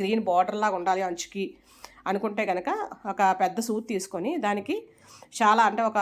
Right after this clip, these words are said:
ఐదు ఆరు వరుసల కన్నా ఎక్కువ దారం తీసుకొని ఆ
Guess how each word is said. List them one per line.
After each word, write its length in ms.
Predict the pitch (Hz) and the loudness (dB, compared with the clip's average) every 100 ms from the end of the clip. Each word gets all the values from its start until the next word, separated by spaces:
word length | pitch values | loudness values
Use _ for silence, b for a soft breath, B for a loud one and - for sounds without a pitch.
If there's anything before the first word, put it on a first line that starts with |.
| 190 | 2
ఐదు 100 | 190 190 | 4 4
ఆరు 100 | 185 | 4
వరుసల 220 | 180 190 214 | 2 -2 -2
కన్నా 140 | 226 214 | -2 -2
ఎక్కువ 180 | - 190 - b b b | -2 -4 -4 b b b
దారం 360 | 180 175 185 214 190 | 0 4 4 4 -2
తీసుకొని 360 | - 180 185 370 B B B | -6 -4 -4 -4 B B B
ఆ 40 | - | 2